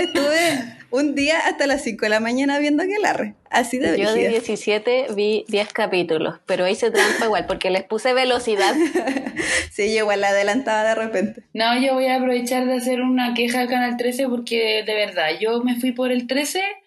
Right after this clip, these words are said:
Speaker 3: porque yo era más del trece y no están los materiales, así que
Speaker 1: <laughs>
Speaker 3: bye, bye con el trece.
Speaker 2: Es verdad, yo estoy de acuerdo con la Cami. Yo igual como vi Machos, pero también busqué otra y no, no está todo el material.
Speaker 1: Una pena, pero en YouTube pueden encontrar todas las del siete.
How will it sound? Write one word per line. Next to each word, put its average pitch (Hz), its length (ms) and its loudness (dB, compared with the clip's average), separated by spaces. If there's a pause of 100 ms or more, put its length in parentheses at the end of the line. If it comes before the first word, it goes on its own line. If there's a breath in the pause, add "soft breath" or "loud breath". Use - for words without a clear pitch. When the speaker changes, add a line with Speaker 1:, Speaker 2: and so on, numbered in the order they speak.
(200)
Speaker 3:
porque 208 240 -2
yo 202 120 2
era 208 180 2
más 214 160 -2
del 247 160 0
trece 185 500 -4
y 196 680 -2
no 190 160 -6
están 269 220 0
los 330 80 2
materiales, 285 600 0
así 214 160 -6
que 208 460 2
Speaker 1:
<laughs> 339 260 2
Speaker 3:
bye, - 400 -2
bye 226 220 -2
con 269 120 0
el 240 140 -2
trece. - 260 -4
Speaker 2:
Es 202 80 0
verdad, 208 380 0
yo 214 80 2
estoy 214 300 0
de 214 60 2
acuerdo 214 360 0
con 240 140 0
la 220 100 0
Cami. 170 320 0
Yo 185 120 0
igual 202 260 0
como 214 220 0
vi 220 120 2
Machos, 240 580 -2 (200)
pero 208 260 0
también 208 380 0
busqué 254 260 -2
otra 285 380 0
y 214 240 0
no, 196 160 0 (120)
no 208 180 0
está 247 200 0
todo 262 120 2
el 269 80 0
material. 254 480 0 (120)
Speaker 1:
Una 220 300 0
pena, 196 340 0
pero 220 180 2
en 233 280 2
YouTube 233 320 -2
pueden 294 240 2
encontrar 269 540 0
todas 214 160 2
las 247 140 0
del 285 120 0
siete. - 420 -4